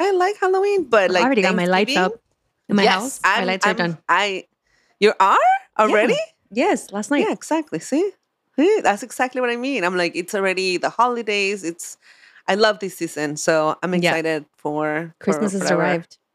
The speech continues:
Speaker 2: in my house.
Speaker 1: Christmas is here. It's been here for a while, actually. If you
Speaker 2: Eddie
Speaker 1: go
Speaker 2: was
Speaker 1: to
Speaker 2: so
Speaker 1: Target
Speaker 2: happy.
Speaker 1: or
Speaker 2: He was
Speaker 1: anywhere.
Speaker 2: so excited, like, when he drove up and he was like, "Mommy, our lights." I'm like, "Surprise."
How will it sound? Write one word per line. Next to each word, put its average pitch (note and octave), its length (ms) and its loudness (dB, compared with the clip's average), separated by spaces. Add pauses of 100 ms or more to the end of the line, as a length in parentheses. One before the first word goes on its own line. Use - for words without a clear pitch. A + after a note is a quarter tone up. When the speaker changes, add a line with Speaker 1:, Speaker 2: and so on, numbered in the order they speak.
(480)
Speaker 2:
in E3+ 60 -6
my E3 160 -2
house. D#3 180 -6
Speaker 1:
Christmas F#4+ 420 2
is D4 200 -4
here. B3 760 0 (300)
It's G#3 160 -4
been B3+ 220 -2
here - 440 -10
for - 100 -6
a - 80 -4
while, - 320 -4
actually. - 600 -8
If F3+ 100 -2
you F#3+ 60 4
Speaker 2:
Eddie F3 60 6
Speaker 1:
go D#3+ 80 4
Speaker 2:
was E3+ 80 4
Speaker 1:
to E3 40 0
Speaker 2:
so E3 80 0
Speaker 1:
Target D#3+ 380 2
Speaker 2:
happy. - 20 2
Speaker 1:
or D3 40 4
Speaker 2:
He D#3 40 2
was E3 40 4
Speaker 1:
anywhere. A3 320 2
Speaker 2:
so C4 40 0
excited, E3+ 420 0
like, E3+ 160 0
when F3 120 -2
he E3+ 80 -2
drove D#3+ 240 2
up D#3+ 160 2
and F3 100 -2
he F#3 60 -2
was F#3+ 120 -6
like, A#3 200 0
"Mommy, B4 580 2
our A#4+ 300 2 (400)
lights." - 160 -10
I'm G#3 120 4
like, G3+ 200 -2
"Surprise." D4+ 880 -2